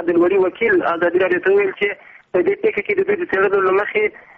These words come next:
اه، اتلس ملکیان وژل شوي چې په دې کې مېرمنې او ماشومان هم دي. اه، بل لور ته د برکي برک ولسوالۍ د سجاوند کلي اوسېدونکو هم د جان آلن څخه وغوښتل چې، اه، د دغه پیښې عاملین، اه، م-، مجازات کړي،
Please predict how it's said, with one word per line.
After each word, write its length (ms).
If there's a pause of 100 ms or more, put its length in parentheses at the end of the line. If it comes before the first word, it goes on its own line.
(240)
اه، 280
اتلس 480
ملکیان 440
وژل 260
شوي 180
چې 100
په 60
دې 160
کې 140
مېرمنې 300
او 60
ماشومان 460
هم 160
دي. 140 (340)
اه، 80
بل 180
لور 200
ته 120
د 100 (160)
برکي 260
برک 240
ولسوالۍ 420 (120)
د 20 (500)
سجاوند 400 (200)
کلي 220
اوسېدونکو 500
هم 200 (440)
د 40 (120)
جان 160
آلن 280
څخه 120
وغوښتل 420 (100)
چې، 80 (400)
اه، 60
د 180
دغه 140
پیښې 320
عاملین، 340
اه، 520
م-، 260 (100)
مجازات 380
کړي، 200